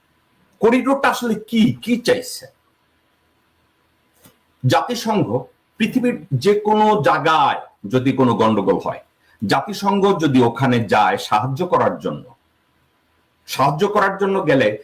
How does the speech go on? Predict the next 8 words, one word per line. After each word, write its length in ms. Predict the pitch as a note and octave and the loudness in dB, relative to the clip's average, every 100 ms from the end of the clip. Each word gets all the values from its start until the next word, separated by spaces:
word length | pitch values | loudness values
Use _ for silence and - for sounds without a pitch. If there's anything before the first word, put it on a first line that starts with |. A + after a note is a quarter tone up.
| _ - | _ -8
জাতিসংঘের 880 | - - - G#3+ A3 A3 A3 G3+ - | -4 -4 -4 -6 -2 0 2 2 2
নিজেদের 760 | D3 E3+ E3+ G3+ - G3+ G3 - | 2 2 4 2 4 2 2 -2
এমপ্লয়িদের 800 | D#3 D#3+ D3 F3+ F#3+ E3 C3+ E2+ - _ _ _ _ _ _ _ _ _ _ _ _ _ - | -2 -2 0 2 4 4 0 -4 -8 _ _ _ _ _ _ _ _ _ _ _ _ _ 0
এবং 440 | C#3 C3+ B2 A#2+ A#2+ _ _ _ _ _ _ _ - - _ _ A2+ | 2 4 2 0 -10 _ _ _ _ _ _ _ -20 -20 _ _ -2
রিপ্রেজেন্টেটিভদের 1080 | C#3+ G3+ A3 A3 G#3 G3 - D3 F#2+ - - _ _ - F3 | 0 0 0 0 -2 -4 -2 -2 -4 -10 -12 _ _ 2 4
ওই 140 | A3+ | 4
দেশের 400 | G3 C3+ E3+ - | 0 0 0 2
সাথে 640 | - - C#3+ C3 - D3 | 0 -2 -4 -4 -2 -4